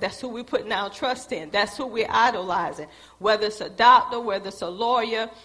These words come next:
whether it's a supervisor, whether it's a pastor, whether it's a friend, whoever it may be, husband, wife, whatever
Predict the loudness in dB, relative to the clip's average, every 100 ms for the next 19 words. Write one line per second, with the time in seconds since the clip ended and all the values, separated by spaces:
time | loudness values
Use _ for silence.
0 | -4 0 0 -4 -10 -10 -8 -8 -6 0
1 | 4 4 0 -4 -2 -4 -6 -10 -4 2
2 | 4 2 -2 -6 -4 -6 -12 -4 -2 -2
3 | -4 -8 -8 -4 -2 -2 -4 -6 -6 4
4 | 4 4 0 -4 -4 -2 -4 -6 -6 -6
5 | -6 -4 -2 -2 -2 -6 -6 0 2 2
6 | -2 -4 0 0 -2 -2 -2 -4 -6 -8